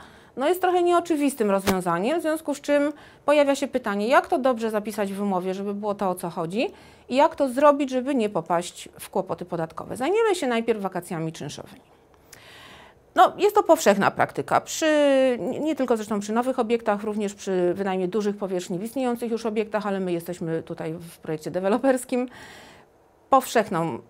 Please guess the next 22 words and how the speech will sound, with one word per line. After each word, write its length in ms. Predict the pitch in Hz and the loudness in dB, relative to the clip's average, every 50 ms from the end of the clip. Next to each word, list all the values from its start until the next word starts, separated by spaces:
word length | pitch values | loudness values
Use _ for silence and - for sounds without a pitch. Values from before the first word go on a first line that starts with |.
| - - - - _ _ | -20 -20 -20 -20 _ _
praktyką, 600 | - - 233 233 233 - 254 247 - 247 240 247 | 0 0 0 0 0 -8 -8 -4 -2 0 0 0
która 360 | 240 240 226 208 202 196 190 190 | -2 -4 -4 -2 0 2 0 0
powoduje, 580 | 190 - 202 202 196 196 208 202 196 185 185 | -2 -6 -6 -6 -6 -4 -2 -2 0 0 -2
że 100 | 180 185 | -2 -6
się 160 | 180 - 185 | -8 -8 -10
zachęca, 800 | 175 185 202 214 214 - 277 247 214 202 202 202 185 175 170 160 - - | -10 -4 -4 -4 -2 2 2 2 2 2 0 0 -2 0 0 -2 -4 -4
która 180 | - 208 190 | -4 -4 -4
służy 320 | 196 - - 254 240 233 208 | -4 -2 0 0 0 0 0
temu, 240 | 214 190 180 180 | 0 -2 -2 -2
żeby 180 | 180 185 190 190 | -4 -4 -6 -4
zachęcić 440 | 185 208 202 208 220 196 202 185 190 | -4 -2 -2 -2 -4 -6 -6 -6 -6
najemców 400 | 185 175 175 175 175 170 180 175 | -6 -4 -4 -4 -4 -6 -6 -6
do 100 | 180 180 | -6 -4
zawarcia 380 | 185 180 180 175 170 - - | -4 -4 -4 -4 -6 -6 -10
umów 240 | - 180 175 175 - | -8 -6 -6 -6 -6
najmu 280 | 180 160 160 165 165 165 | -6 -6 -4 -4 -6 -6
w 60 | 170 | -6
obiektach, 380 | 175 175 180 175 - - 156 - | -6 -6 -6 -6 -6 -8 -14 -12
które 200 | - - 180 170 | -10 -8 -8 -8
dopiero 300 | 180 180 - 185 175 165 | -8 -8 -8 -8 -8 -8
są 160 | - 180 170 | -8 -10 -10
budowane, 520 | 170 165 165 170 190 233 233 226 226 226 | -8 -6 -6 -2 -2 0 0 0 0 -2